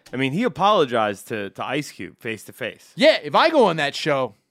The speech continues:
Speaker 2: I'll make him hold my pocket.
Speaker 1: I'm saying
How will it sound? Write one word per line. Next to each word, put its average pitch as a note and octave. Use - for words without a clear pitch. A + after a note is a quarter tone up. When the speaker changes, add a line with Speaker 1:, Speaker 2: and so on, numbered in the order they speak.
Speaker 2:
I'll G3+
make A#3+
him F3
hold F3+
my E3+
pocket. -
Speaker 1:
I'm E3+
saying D3